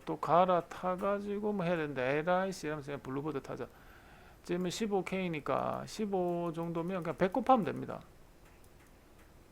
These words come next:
그럼 뭐 천오백 원이네, 천오백 원. 근데 보통 택시비 한 천오백 원밖에 안 나옵니다. 저는 뭣도 모르고 옛날에 만 오천 원 준 적이 있거든. 그러니까 금방 그게 "손님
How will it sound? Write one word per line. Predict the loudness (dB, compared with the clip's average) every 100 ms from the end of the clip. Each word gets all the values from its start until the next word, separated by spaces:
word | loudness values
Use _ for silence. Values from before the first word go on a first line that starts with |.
| -20 -20 -20 -20 -20 -20 -20 -20 -20 -4
그럼 | 2 2 2
뭐 | -2
천오백 | 2 4 4 4
원이네, | 2 0 -4 -10
천오백 | -8 -8 -8 -10
원. | -12 -16 -20 -20 -20 -20 -20 -20 -20 -20 -20 -20 -20 -20 -6
근데 | 0
보통 | 2 4 2 0 -8
택시비 | -4 -2 4
한 | 2
천오백 | 4 0 4 4
원밖에 | 4 2 2
안 | 0
나옵니다. | -2 -2 -2 -4 -6 -8
저는 | -2 0
뭣도 | 2 2 2
모르고 | 2 0
옛날에 | -2 -2
만 | 2 4
오천 | 2 -2 -2
원 | -2
준 | -2 -2
적이 | -4 -6
있거든. | -8 -8 -10 -14 -20 -20 -20 -20 -20 -20 -20 -16 -4
그러니까 | 0
금방 | 4 6 6
그게 | 6 4 2 -2 -2
"손님 | 0 2 0 -2